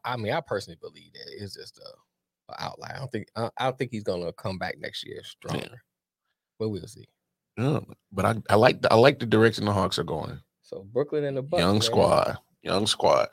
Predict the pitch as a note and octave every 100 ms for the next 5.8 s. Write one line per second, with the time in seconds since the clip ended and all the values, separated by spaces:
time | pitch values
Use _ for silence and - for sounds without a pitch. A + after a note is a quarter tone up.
0 | - - - D3 G#3+ G#3 A#2 D#3 - G#2+
1 | G2+ D#3+ F4 A3 A#2 B2 D4+ D4+ A#2+ -
2 | D#3 F#2 - _ - C#3 C#3+ B2+ F#3 G#3+
3 | F#3 D#3 G2 C3+ E3 D#3+ C#3+ B2 B2 A#2+
4 | C3+ G2 - A#2 E2 A2+ G#2+ - G#2 F#2+
5 | F2+ D#2+ - D#2 C#2 F2+ E2